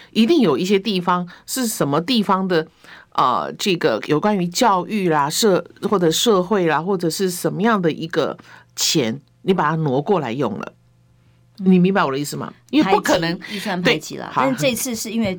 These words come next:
Speaker 2: 预算特别追加的预算，可能比较没有编辑，呃，在编排预算的时候比较没有排挤到基本的社福预算，它是特别追加预算。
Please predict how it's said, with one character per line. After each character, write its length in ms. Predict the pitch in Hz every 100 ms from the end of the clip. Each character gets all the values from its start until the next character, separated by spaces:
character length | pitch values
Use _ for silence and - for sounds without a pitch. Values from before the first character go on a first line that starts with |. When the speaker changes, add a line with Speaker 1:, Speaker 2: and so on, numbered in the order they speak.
| -
Speaker 2:
预 120 | 247
算 240 | 185 202 175
特 100 | 196
别 160 | 156 147
追 220 | 156 151
加 240 | 147 139
的 80 | 139
预 100 | 139
算， 180 | - 131
可 240 | - 170 160
能 200 | 165 185
比 120 | 175
较 120 | 185
没 140 | 170
有 100 | 160 147
编 380 | 170 160 170
辑， 400 | 165 - 131 139 - - -
呃， 120 | -
在 120 | 156 185
编 200 | 190 185
排 240 | 170 139
预 120 | 135 170
算 220 | 175 151
的 60 |
时 80 | 143
候 40 | 151
比 80 |
较 80 | 175
没 120 | 170
有 40 | 165
排 200 | - 156
挤 160 | 151 -
到 300 | 143 135 - -
基 160 | -
本 140 | 170 139
的 80 | 127
社 160 | 170
福 160 | 135 -
预 100 | -
算， 260 | 120 - - 180 _ _ _ _ -
它 80 | -
是 160 | 185 196
特 200 | 180 208
别 120 | 151
追 200 | 147 151
加 200 | - 127
预 120 | 135
算。 280 | 131 - -